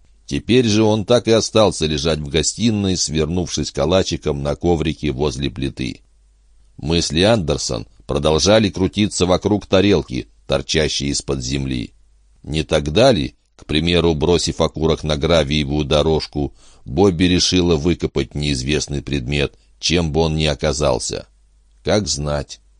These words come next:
Позже она так и не сумеет этого вспомнить. А всё-таки что там?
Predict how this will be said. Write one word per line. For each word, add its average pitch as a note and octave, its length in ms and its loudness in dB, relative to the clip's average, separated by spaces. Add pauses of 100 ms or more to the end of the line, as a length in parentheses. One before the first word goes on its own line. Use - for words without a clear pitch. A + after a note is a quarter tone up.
(240)
Позже G#2+ 540 4
она G#2 320 2
так - 280 0
и G#2 60 2
не G#2 140 2
сумеет G#2 580 2
этого C#2+ 340 -2
вспомнить. B1+ 720 -4 (640)
А C#2 180 0
всё-таки D#2 680 0
что A#2+ 360 2
там? B1+ 340 -2